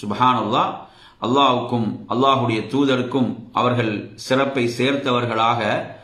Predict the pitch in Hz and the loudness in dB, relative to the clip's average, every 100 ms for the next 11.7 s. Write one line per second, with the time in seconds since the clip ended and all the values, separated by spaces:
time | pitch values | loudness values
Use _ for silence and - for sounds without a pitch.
0 | - - - 123 135 131 123 120 123 123 | -20 -20 -4 -2 2 2 2 0 0 2
1 | 113 107 104 95 - - _ _ - 135 | 2 -2 -2 -4 -10 -20 _ _ -2 2
2 | 151 120 117 113 110 104 101 101 104 117 | 2 0 0 2 0 0 -4 -4 0 0
3 | 101 - - - _ _ _ - - 107 | -2 -8 -16 -20 _ _ _ -10 -2 0
4 | 104 98 98 95 - - - - 120 123 | 0 0 -2 -4 -10 -20 -20 -2 2 2
5 | 110 101 95 98 92 92 98 98 92 - | 2 0 -4 -6 -4 -2 0 0 -4 -6
6 | 95 95 95 92 87 85 82 82 - _ | -4 -2 -4 -6 -6 -6 -6 -10 -18 _
7 | _ _ _ _ _ _ _ _ _ _ | _ _ _ _ _ _ _ _ _ _
8 | _ 131 143 131 147 160 147 135 - - | _ 0 2 4 2 2 2 2 -2 -10
9 | - - _ _ _ 131 131 123 117 - | -18 -20 _ _ _ 0 2 4 2 0
10 | 147 - - - _ _ _ - 110 156 | -4 -6 -16 -20 _ _ _ -2 2 4
11 | 147 127 117 110 98 - | 4 2 2 0 -2 -6